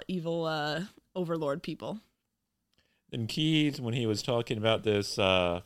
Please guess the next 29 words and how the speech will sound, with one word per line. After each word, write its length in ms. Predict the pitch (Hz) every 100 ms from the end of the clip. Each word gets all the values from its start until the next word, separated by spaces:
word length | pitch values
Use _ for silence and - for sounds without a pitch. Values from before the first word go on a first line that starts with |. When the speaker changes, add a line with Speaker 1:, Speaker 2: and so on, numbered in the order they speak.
| -
Speaker 2:
fraudulent 680 | - 104 107 107 104 98 - _ _
truck 260 | - 117 -
driver, 580 | 98 87 85 87 92 107 _ _ _ _ _ _
he 280 | - 98 92
condemns 580 | - 95 90 107 120 110
him 200 | 95 92
in 100 | 90
a 60 |
very, 600 | 87 95 95 92 92 90
uh, 380 | 85 82 82 87 98 _ _ _ _ _ -
interesting 640 | 143 170 143 - 143 127
way. 360 | 127 127 104 98
He 80 | 110
said 180 | - 104
that 80 | 110
this 200 | 117 -
guy 280 | 120 120 117
is 180 | 92
dumb 280 | 87 110 117
enough 220 | 123 120 -
to 80 | 92
sleep 320 | - 120 117
in 100 | 104
a 60 |
bed 340 | 90 - 110 147
with 180 | 95 -
four 360 | - 113 123
rattlesnakes. 840 | 110 113 127 107 - 90 73 -
<laughs> 20 | -